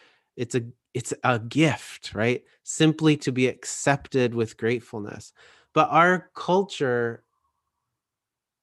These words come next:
um, is not a culture of gift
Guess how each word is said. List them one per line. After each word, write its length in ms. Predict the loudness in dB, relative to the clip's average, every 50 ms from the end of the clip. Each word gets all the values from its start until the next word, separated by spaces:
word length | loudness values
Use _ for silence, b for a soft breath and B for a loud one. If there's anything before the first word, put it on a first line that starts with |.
| _ _ _ _ _ _ _ -12
um, 520 | -10 -8 -6 -6 -6 -6 -6 -8 -10 -12 _ _ _ _ _ _ _ _ -2
is 180 | -2 -2 0 0
not 340 | 0 2 4 6 6 6 6
a 200 | 4 2 0 -6 -16 _ _ _ _ -8
culture 760 | -4 2 4 4 4 2 0 0 2 2 4 4 2 0 0 0
of 400 | 0 0 0 -2 -6 -12 -18 _ _ _ _ _ -4
gift 560 | 2 4 4 4 4 0 -6 -14 -14 -16 -18